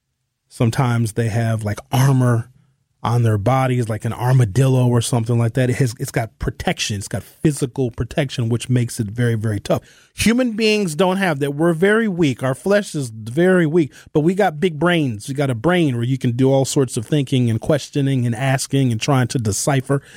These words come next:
and figure things out. That's why it makes zero sense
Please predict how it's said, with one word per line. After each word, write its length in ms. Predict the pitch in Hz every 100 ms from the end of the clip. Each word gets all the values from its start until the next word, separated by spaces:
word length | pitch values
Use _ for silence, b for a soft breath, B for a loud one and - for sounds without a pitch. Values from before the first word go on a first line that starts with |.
| B -
and 160 | 123
figure 360 | 113 151 127 131
things 320 | - 131 110
out. 180 | 135 104 b b b b _ -
That's 260 | 160 170
why 200 | 165 147
it 40 | 127
makes 280 | 123 123 110
zero 420 | 107 147 160 147
sense 440 | - 156 147 135